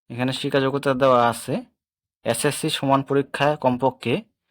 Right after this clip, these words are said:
জিপিএ থ্রি পয়েন্ট এবং এসএসসি সমান পরীক্ষায় কমপক্ষে টু পয়েন্ট পঞ্চাশ পেয়ে উত্তীর্ণ হতে হবে। পুরুষ ও মহিলা প্রার্থী উভয়ের জন্য প্রযোজ্য। তো এখানে শিক্ষা যোগ্যতা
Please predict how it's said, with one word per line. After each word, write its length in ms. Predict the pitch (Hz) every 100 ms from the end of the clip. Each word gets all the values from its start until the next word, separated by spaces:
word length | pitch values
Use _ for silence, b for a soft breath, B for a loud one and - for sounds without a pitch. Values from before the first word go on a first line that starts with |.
| _ _
জিপিএ 560 | 123 120 135 165 151 147 214 _ _ _ _ _
থ্রি 180 | - 135 147
পয়েন্ট 300 | 151 147 139
এবং 220 | 120 127 127
এসএসসি 460 | 139 - 143 - 151
সমান 280 | - 131 127
পরীক্ষায় 420 | 131 127 - 131
কমপক্ষে 500 | 127 120 120 - 139 247 _ _ _ _ _ _ _ -
টু 80 | 139
পয়েন্ট 280 | 147 156 160
পঞ্চাশ 400 | 147 139 143 151 -
পেয়ে 160 | 139
উত্তীর্ণ 260 | 131 139 139
হতে 300 | 127 135 139
হবে। 260 | 127 117 113 - _
পুরুষ 240 | 131 143 -
ও 20 |
মহিলা 280 | 139 127 127
প্রার্থী 260 | 123 117 147
উভয়ের 300 | 135 127 131
জন্য 200 | 120 120 143
প্রযোজ্য। 400 | 175 135 123 113 110 104 _ _ _ _ _ _ _ _
তো 40 | 127
এখানে 340 | 127 143 147 165 - _ _ _ _ _ -
শিক্ষা 260 | 139 151
যোগ্যতা 440 | 139 143 147 151